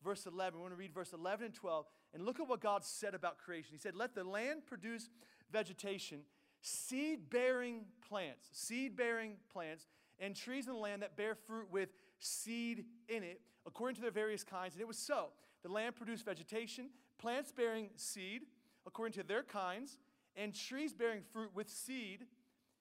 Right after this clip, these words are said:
according to their kinds. Then God saw what he had made and said, "It's good." In other words, what God is saying here in those two verses is, "I'm not just gonna create the thing, I'm gonna create the thing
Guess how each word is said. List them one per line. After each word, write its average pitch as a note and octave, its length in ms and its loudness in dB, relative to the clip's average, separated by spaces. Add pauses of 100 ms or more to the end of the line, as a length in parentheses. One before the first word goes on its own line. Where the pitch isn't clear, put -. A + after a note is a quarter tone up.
(200)
according G3 420 -4
to A3+ 260 -2
their A#3+ 200 4
kinds. C#3+ 480 -10 (360)
Then E3+ 160 -10
God A3+ 320 8
saw C4+ 580 4
what G3+ 140 0
he G#3 100 -4
had G#3+ 120 -2
made G3+ 380 0 (520)
and D#3+ 120 -10
said, F#3 400 6 (520)
"It's F#3 160 -4
good." F3+ 340 -2 (760)
In F3 60 0
other C#4 140 4
words, G#3 300 2 (280)
what G3 120 0
God A#3 240 10
is C#4+ 80 0
saying C4 380 4
here G#3 180 0
in F#3+ 80 -2
those G#3+ 240 4
two A3 380 -4
verses E3 640 -2 (440)
is, F#3+ 140 0
"I'm G#3 120 4
not C4+ 200 6
just C#4 140 -8
gonna C4+ 160 -2
create A#3+ 400 -6
the A#3 80 -6
thing, G3+ 420 -4 (560)
I'm G3+ 100 -4
gonna C#4 120 0
create C4 340 0
the A3+ 80 -2
thing G3 600 -4